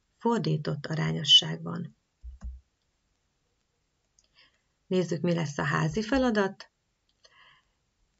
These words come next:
Ezt a négy osztást végezz el a füzetedbe írásban,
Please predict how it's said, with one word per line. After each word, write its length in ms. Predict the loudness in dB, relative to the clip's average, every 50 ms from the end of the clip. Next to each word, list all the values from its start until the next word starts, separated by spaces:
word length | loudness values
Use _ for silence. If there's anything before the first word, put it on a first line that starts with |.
| _ _ _ _ _ _
Ezt 220 | -4 -2 0 2
a 80 | 4 4
négy 300 | 6 4 4 4 2 0
osztást 520 | 0 -2 -4 -4 -4 -4 -2 -4 -4 -2
végezz 400 | 0 0 0 0 0 -2 0 0
el 100 | 0 0
a 80 | -2 -2
füzetedbe 520 | -4 -4 -4 -4 -4 -4 -4 -4 -4 -4
írásban, 800 | -2 -2 -2 -2 -2 -2 0 0 0 0 2 2 0 0 -2